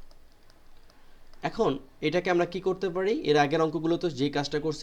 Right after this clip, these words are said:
অর্থাৎ টু times one by sin A, এর অর্থ হচ্ছে টু তো টুর মতন থাকলোই, ওয়ান divide sin A মানে হচ্ছে cosec A, এবং এটাই কিন্তু আমাদের রাইট হ্যান্ড সাইড।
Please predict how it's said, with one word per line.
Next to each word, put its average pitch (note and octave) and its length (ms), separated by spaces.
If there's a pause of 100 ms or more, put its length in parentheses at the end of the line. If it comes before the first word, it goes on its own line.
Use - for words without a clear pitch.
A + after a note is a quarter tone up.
অর্থাৎ D3 280
টু D#3+ 120 (300)
times C3 340 (680)
one C3+ 120 (100)
by C3+ 100 (180)
sin B2 280 (280)
A, - 20 (800)
এর C3 100 (220)
অর্থ - 200 (180)
হচ্ছে - 280 (200)
টু D#3 80 (100)
তো E3 60 (100)
টুর D#3+ 280
মতন D#3 180 (100)
থাকলোই, D#3+ 360 (440)
ওয়ান D3+ 200 (400)
divide D3 380
sin C#3+ 200
A D3+ 100
মানে D3+ 180
হচ্ছে D3+ 160 (120)
cosec C#3 460 (440)
A, - 20 (840)
এবং C#3+ 100 (140)
এটাই F3+ 300
কিন্তু F3+ 220
আমাদের D#3 260 (220)
রাইট A#2+ 340
হ্যান্ড G#2 200 (120)
সাইড। - 280